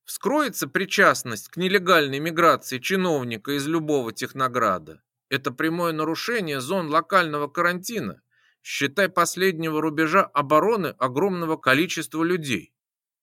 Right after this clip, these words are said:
И сразу без разговоров на виселицу. Хм,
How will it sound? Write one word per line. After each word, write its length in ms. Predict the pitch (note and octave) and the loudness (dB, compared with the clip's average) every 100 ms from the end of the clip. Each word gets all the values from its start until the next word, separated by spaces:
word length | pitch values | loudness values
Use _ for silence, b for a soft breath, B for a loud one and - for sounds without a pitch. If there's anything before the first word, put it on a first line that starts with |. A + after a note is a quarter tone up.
| _ - | _ -2
И 120 | F#3 | -2
сразу 480 | - G#3+ C#4 G#3 D3+ | 2 6 6 6 2
без 220 | C3 D#3 | 2 4
разговоров 760 | E3 D3+ D#3 F#3+ A#3+ A#3 G3+ F#3+ | 2 2 4 6 6 4 2 4
на 160 | G#3 | 6
виселицу. 880 | G#3+ F#3+ B2 A2 F#2+ E2 - - _ _ _ _ _ | 6 2 0 -4 -8 -10 -18 -20 _ _ _ _ _
Хм, 360 | D3+ C#3 F2 | -4 -2 -4